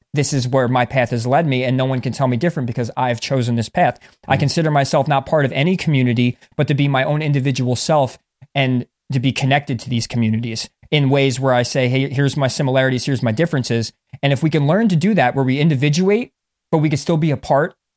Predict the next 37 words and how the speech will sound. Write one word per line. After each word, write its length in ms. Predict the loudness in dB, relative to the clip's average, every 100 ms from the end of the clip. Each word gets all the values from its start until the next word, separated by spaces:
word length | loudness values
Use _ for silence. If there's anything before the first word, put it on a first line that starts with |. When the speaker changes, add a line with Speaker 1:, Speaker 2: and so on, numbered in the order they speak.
| _ -2
Speaker 1:
of 160 | -2
the 80 | 0
community, 480 | -2 0 0 0 0
it's 180 | -2 -4
the, 220 | -4 -2
the, 180 | 0 0
the, 340 | 0 -4 -6 _
the, 360 | -2 0 0 -2 _ -2
the 80 |
mass 340 | 2 2 0 0
community 440 | 0 2 2 0
itself, 500 | 0 0 0 0 -2 _ _ -4
and 100 | 0
we 60 | 0
can 120 | 2
learn 160 | 2 0
to 60 |
think 300 | 0 0 2
like 200 | 0 2
that, 320 | 0 0 -2 _ _
that 180 | 0 0
how 300 | 0 0 2
to 80 | 0
think 260 | 0 -2
instead 280 | 0 0 0
of 100 | 2
what 180 | 2 0
to 60 | -2
think. 400 | -2 -2 -4 -12 _ _ _ _ _ 2
To 100 | 4
me, 180 | 6
I 80 | 4
think 160 | 2 0
Speaker 2:
Mm. 20 |
Speaker 1:
that's, 280 | 0 -2 -6
that's 300 | -2 0 0 0
the, 500 | 0 2 2 -2